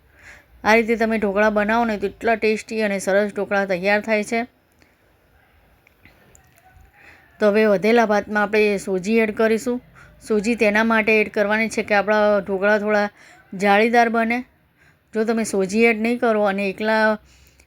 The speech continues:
ભાતના ઢોકળા બનાવશો ને, તો એકદમ ચબળ ઢોકળા થઈ જશે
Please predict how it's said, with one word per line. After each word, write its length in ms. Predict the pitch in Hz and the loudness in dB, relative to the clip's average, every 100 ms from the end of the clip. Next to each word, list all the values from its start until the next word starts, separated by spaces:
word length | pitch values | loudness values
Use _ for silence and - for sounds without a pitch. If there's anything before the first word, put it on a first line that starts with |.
| - | -16
ભાતના 460 | 190 202 208 240 240 | -2 2 2 2 0
ઢોકળા 340 | 214 202 220 220 | 0 2 2 2
બનાવશો 420 | 208 233 226 226 | 0 -2 -2 -4
ને, 60 | 208 | -2
તો 80 | 202 | -4
એકદમ 240 | 190 214 | -4 -6
ચબળ 380 | 208 196 196 220 | -2 -2 2 0
ઢોકળા 300 | 220 214 226 226 | 0 0 0 0
થઈ 160 | 226 220 | -2 -4
જશે 240 | 214 | -4